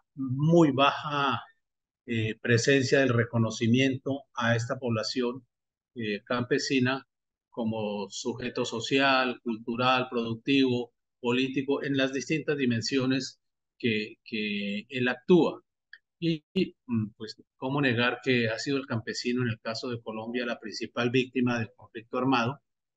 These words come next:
Y que esa circunstancia, eh, pues, primero ha destruido tejido social, ha limitado sus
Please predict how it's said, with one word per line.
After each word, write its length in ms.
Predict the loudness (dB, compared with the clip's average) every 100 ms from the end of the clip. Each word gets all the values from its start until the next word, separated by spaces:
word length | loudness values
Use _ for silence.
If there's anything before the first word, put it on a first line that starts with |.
| _
Y 140 | -14 -4
que 220 | 0 0
esa 280 | 0 0 0
circunstancia, 960 | 0 -2 -4 -2 0 0 0 -2 -4 _ _ _ _
eh, 400 | -6 -2 -2 -4 -8
pues, 180 | -10 -6
primero 540 | 0 4 6 6 6
ha 360 | 6 4 2 0
destruido 560 | -4 -4 0 4 4 2
tejido 340 | -2 -2 -2
social, 580 | -2 -6 -2 0 2 2
ha 80 | 0
limitado 600 | 2 0 0 -2 -2 -4
sus 380 | -8 -12 -14